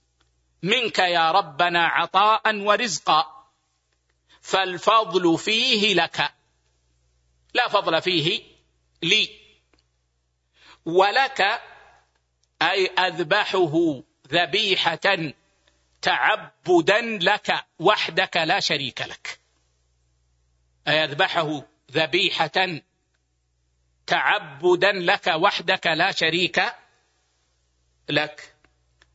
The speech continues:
أيضًا يسن أن يدعو بالقبول، كان يقول: "اللهم تقبل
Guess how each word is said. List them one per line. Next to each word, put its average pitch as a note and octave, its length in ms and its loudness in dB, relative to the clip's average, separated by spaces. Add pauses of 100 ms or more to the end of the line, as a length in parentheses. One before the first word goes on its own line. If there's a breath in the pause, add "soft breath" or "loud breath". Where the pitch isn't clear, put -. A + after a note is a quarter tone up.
أيضًا B3+ 240 2
يسن G#3 520 -2 (120)
أن F3+ 120 0
يدعو F3 440 2
بالقبول، D#3 640 -2 (1300)
كان F3 200 -2
يقول: E3+ 260 0
"اللهم F3 320 2
تقبل D#3+ 640 -2